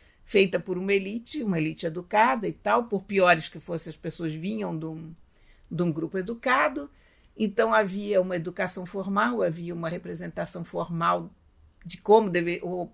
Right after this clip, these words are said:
pelo menos a ideia bem estruturada de como deveria agir um representante do povo, tudo isso. Com a internet, acho que isso acabou. Acho que nós estamos vivendo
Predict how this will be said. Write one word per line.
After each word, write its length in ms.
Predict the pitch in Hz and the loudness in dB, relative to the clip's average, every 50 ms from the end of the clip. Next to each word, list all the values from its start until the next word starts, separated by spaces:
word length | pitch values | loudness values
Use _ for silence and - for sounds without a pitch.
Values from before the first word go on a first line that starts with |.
| _ _ - | _ _ -4
pelo 200 | - 190 190 185 | -2 0 0 0
menos 220 | 185 185 185 170 | -2 -2 -4 -4
a 80 | 202 180 | -4 -4
ideia 600 | 175 160 147 226 185 196 214 202 160 151 143 - _ _ _ _ _ _ - - - _ - _ - | -4 -2 0 0 2 2 2 0 -2 -4 -4 -8 _ _ _ _ _ _ -20 -20 -20 _ -20 _ -6
bem 240 | - 151 185 190 | 2 4 4 4
estruturada 720 | 180 - - - 185 170 175 180 170 170 170 180 180 175 165 | 4 0 -2 -6 -8 -8 -4 2 6 6 6 6 4 -2 -8
de 80 | 151 | -12
como 320 | - _ - 190 190 196 180 | -10 _ -2 -2 -2 0 -2
deveria 420 | 160 165 156 170 165 156 160 156 | -2 -2 -2 -2 -4 -2 -2 -2
agir 200 | 156 147 151 160 | -2 -2 -6 -8
um 40 | 165 | -8
representante 720 | 156 160 156 - 156 147 151 160 147 - 165 151 - - | -8 -8 -6 -8 -8 -8 -8 -10 -8 -6 -6 -6 -6 -8
do 140 | 165 160 196 | -12 -12 -12
povo, 540 | 196 - - 226 240 247 247 240 233 214 175 | -12 -4 2 4 4 4 4 2 -2 -4 -4
tudo 240 | - - 196 185 170 | -4 -6 -8 -6 -6
isso. 340 | - - - - - - _ _ _ _ - - - _ - - - _ _ _ _ _ _ _ - | -8 -8 -12 -16 -18 -20 _ _ _ _ -20 -20 -20 _ -20 -20 -20 _ _ _ _ _ _ _ 6
Com 180 | 277 320 339 | 6 8 8
a 60 | 330 | 8
internet, 760 | 294 240 233 240 214 202 196 196 202 220 240 247 - - - | 4 4 4 4 4 6 4 2 2 0 -2 -4 -6 -2 2
acho 240 | 208 208 220 - - | 2 2 2 2 -4
que 60 | - | -10
isso 160 | 214 - - | -10 -6 -6
acabou. 320 | 226 220 233 214 185 160 156 | -6 -4 -2 -2 0 2 2
Acho 180 | 165 170 - | 2 2 0
que 60 | - 202 | -4 -6
nós 140 | 196 196 | -6 -6
estamos 280 | 190 - 208 202 208 196 | -4 -2 -4 -4 -4 -4
vivendo 760 | 196 233 233 226 208 185 175 180 185 190 202 196 226 247 269 | -2 0 0 0 0 0 -2 -2 -2 -4 -6 -6 -8 -8 -10